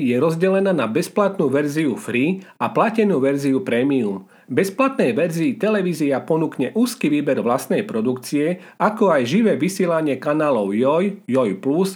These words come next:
a Wow. Prostredníctvom bezplatného účtu si je možné zakúpiť aj prémiový obsah partnerskej tvorby.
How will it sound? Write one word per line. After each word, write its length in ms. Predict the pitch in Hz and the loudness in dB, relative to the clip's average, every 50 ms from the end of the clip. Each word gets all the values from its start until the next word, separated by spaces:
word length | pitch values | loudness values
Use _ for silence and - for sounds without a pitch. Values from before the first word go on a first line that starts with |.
| - - | -8 -6
a 160 | 117 117 117 | -2 0 0
Wow. 480 | 113 117 120 117 107 98 95 95 - _ - - - _ _ _ | 2 2 2 2 0 0 -2 -6 -10 _ -20 -20 -20 _ _ _
Prostredníctvom 920 | - - 151 190 190 190 - 214 220 196 202 196 190 - 151 131 117 107 | -4 -2 0 0 0 0 0 0 2 2 0 -2 -2 -2 -2 -2 0 0
bezplatného 640 | 185 190 - - 233 226 226 - 233 180 131 110 - | -2 -2 0 0 -2 0 0 0 0 0 0 -2 -4
účtu 400 | 127 139 139 - - - 185 185 | -4 -6 -6 -6 -4 -4 -4 -2
si 160 | - - 160 | 0 0 0
je 80 | 147 | 2
možné 320 | 131 135 160 160 - 131 98 | 2 2 2 2 0 -2 -2
zakúpiť 560 | 117 120 123 - - 151 - 156 156 156 - | 0 -2 -2 -2 -4 -4 -2 -2 -2 -2 -2
aj 160 | 123 110 107 | -4 -2 -2
prémiový 560 | 110 165 185 202 202 196 190 190 180 156 120 | 0 0 0 2 2 2 2 2 2 0 -2
obsah 480 | - 123 113 - - - 143 - - - | -4 -4 -8 -6 -2 -2 -2 -2 -2 -4
partnerskej 720 | - - 135 139 135 - 151 143 139 - - 131 123 117 | -4 -2 -2 -2 -2 -2 -4 -4 -4 -4 -4 -4 -6 -4
tvorby. 480 | - 110 117 117 107 98 92 95 95 - | -4 -4 -4 -4 -4 -4 -6 -10 -12 -14